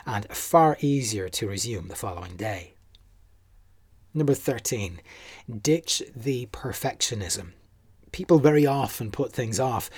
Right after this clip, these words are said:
because they are perfectionists and feel they will fall short of their own perfect ideals. This is a black and white psychology, which yo-yos between the two extremes of perfection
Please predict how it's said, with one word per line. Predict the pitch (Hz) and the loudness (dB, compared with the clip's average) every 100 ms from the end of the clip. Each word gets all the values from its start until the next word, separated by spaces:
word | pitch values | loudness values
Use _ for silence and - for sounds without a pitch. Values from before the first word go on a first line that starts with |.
| - - | -14 -4
because | 135 139 135 107 | 0 2 4 2
they | 113 107 | 0 -4
are | - 107 101 | -4 -4 -4
perfectionists | - 98 156 143 - 95 - - - - 160 | -6 -6 -4 -2 -4 -4 -8 -8 -8 -4 0
and | 170 190 | 2 4
feel | - 151 156 | 8 10 10
they | 135 | 6
will | 113 110 | 2 -2
fall | - 147 131 123 | 0 0 2 2
short | 180 180 175 - - - | 8 8 6 -10 -16 -6
of | 127 110 | -4 -2
their | 110 - | -2 -2
own | 143 131 117 - - | -2 -2 -4 -10 -12
perfect | - 113 - 101 - - | -6 -4 -6 -10 -10 -6
ideals. | 95 120 120 107 82 - - _ | -6 -4 -4 -4 -4 -6 -6 _
This | 117 190 165 | 4 6 10
is | 160 127 | 8 6
a | |
black | 104 131 123 - - | 2 2 2 -2 -6
and | 151 101 98 | -6 -6 -6
white | 101 104 90 | -4 -4 2
psychology, | - 101 85 123 113 90 - 82 | 2 2 -4 -4 -4 -4 -6 -8
which | 104 101 - | -10 -6 -2
yo-yos | 127 156 143 127 110 | 0 4 4 4 0
between | 104 - 113 | -4 -6 -8
the | 98 | -6
two | - 120 | -2 -2
extremes | - - 120 110 104 92 | -2 -4 -4 -6 -4 -6
of | - | -8
perfection | - 90 - 143 - - 139 | -14 -12 -6 -6 -4 -2 -2